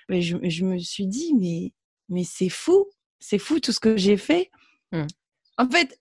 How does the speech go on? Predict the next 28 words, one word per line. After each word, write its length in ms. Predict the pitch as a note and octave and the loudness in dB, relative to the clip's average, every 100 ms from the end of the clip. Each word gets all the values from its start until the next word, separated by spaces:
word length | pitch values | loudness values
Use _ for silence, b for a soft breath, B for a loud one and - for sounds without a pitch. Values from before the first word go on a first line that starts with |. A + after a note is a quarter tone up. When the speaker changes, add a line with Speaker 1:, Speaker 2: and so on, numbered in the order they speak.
| _ | _
Speaker 1:
c'est 180 | - C4+ | -2 2
quand 180 | D#4 D4 | 6 6
je 220 | C4+ B3+ | 8 6
regarde 360 | A#3 B3+ C4+ | 6 4 4
les 200 | C4+ C4+ | 6 4
autres 200 | C#4 B3+ | 4 2
où 40 | A3+ | 4
je 80 | G#3+ | 4
me 100 | G#3 | 4
dis, « 140 | G#3+ | 4
Oui, 140 | A#3+ F#4+ | 4 4
effectivement, 440 | F#4+ B3+ D4 D#4+ | 4 4 6 6
ça 140 | E4 D4+ | 6 4
peut 120 | D4 | 4
paraître 340 | C4+ C#4 C4+ | 4 2 2
fou. » 220 | - B3+ A#3+ | 2 4 6
Et 80 | G#3 | 6
en 60 | |
même 180 | G#3+ A3 | 6 4
temps, 180 | D4+ D#4 | 4 2
c'est, 180 | C4 G#3 | 2 0
j'avais 360 | G3+ G#3+ A3+ C4+ | 4 4 6 8
une, 520 | A3+ G#3 G3+ G3+ G3+ | 8 8 6 4 2
une 260 | A#3 A#3 B3 | 6 8 8
urgence 640 | D4+ A#3+ B3+ E4+ C4+ F#3+ | 8 4 2 4 4 4
vitale, 540 | G3 B3+ - B3 A#3 | 2 2 2 2 2
en 120 | G3+ G3 | 0 -2
fait. 380 | - G#3 - | -4 -6 -8